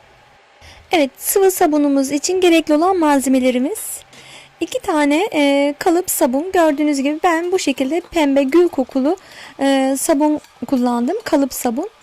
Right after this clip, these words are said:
Sabunun kokusu, rengi tamamıyla size kalmıştır. İstediğiniz kalıp sabunu kullanabilirsiniz.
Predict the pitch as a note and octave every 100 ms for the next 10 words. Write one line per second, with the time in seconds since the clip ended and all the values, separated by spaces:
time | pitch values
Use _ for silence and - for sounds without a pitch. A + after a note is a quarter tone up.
0 | _ - - - - G4 F#4 F4+ F4+ F#4+
1 | - E4 E4+ - D4+ D#4+ D#4+ D#4+ D#4 D#4+
2 | - E4+ E4 D#4+ F4+ E4 E4+ G#4 E4+ D#4
3 | D4+ C#4 C4 B3+ C4 - F#4+ E4 D4+ C4
4 | D4 D4+ F4+ - D4+ D4+ - C4+ D#4 G#4
5 | D4+ D4 D#4 F4 C#4 C4 - B3+ F#4